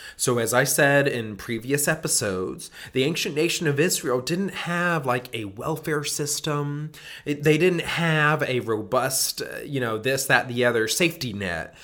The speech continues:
for people when they were struggling. And so in order to make up for that, because it's a close community type mindset, the type of community that we don't really experience, unfortunately, in this country of America,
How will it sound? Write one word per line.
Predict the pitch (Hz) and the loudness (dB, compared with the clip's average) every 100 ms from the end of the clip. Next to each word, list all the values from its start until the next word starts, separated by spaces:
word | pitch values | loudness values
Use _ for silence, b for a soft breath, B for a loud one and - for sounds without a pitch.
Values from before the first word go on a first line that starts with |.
| B | B
for | - 131 | -4 -4
people | 127 135 127 123 | -4 -6 0 2
when | 113 | 2
they | 101 95 | -2 -4
were | 101 | -4
struggling. | - - 190 190 95 71 55 165 - B B B | -6 -2 0 0 -4 -8 -12 -16 -18 B B B
And | 139 151 | -2 2
so | - - 143 139 131 127 | 4 6 8 8 4 2
in | 131 | 0
order | 131 143 135 | 2 2 2
to | 135 123 | -2 -4
make | 101 98 202 | -4 -2 -2
up | 403 - | -4 -4
for | - 104 | -2 0
that, | 95 90 104 | 0 -2 -4
because | 135 147 143 | -4 -2 -2
it's | 123 - | -2 -4
a | 98 95 | -6 -6
close | - - 143 - 139 131 | -8 -4 -2 -2 -4 -6
community | - 120 104 117 131 123 120 | -8 -10 -8 -6 -4 -4 -6
type | 101 - 110 90 | -6 -4 -4 -6
mindset, | 101 131 185 - 101 90 90 B B B | -6 -4 -4 -4 -4 -4 -6 B B B
the | 113 | -2
type | 151 143 | 2 2
of | 123 | 0
community | 117 107 117 147 127 | -8 -8 -2 0 0
that | 107 98 | -2 -4
we | 117 | -2
don't | 135 127 | -2 -2
really | 123 120 107 | -2 -4 -4
experience, | 82 - - 120 147 165 110 92 | -4 -4 -2 0 0 0 -2 -6
unfortunately, | 104 95 110 95 - 101 92 95 95 B B - | -10 -6 -4 -4 -6 -6 -6 -6 -8 B B -10
in | 104 | -4
this | 110 - | 0 0
country | - 120 - 110 | -2 -6 -4 -4
of | 92 | -4
America, | 90 127 190 151 - 98 82 82 | -2 0 0 -2 -4 -6 -4 -4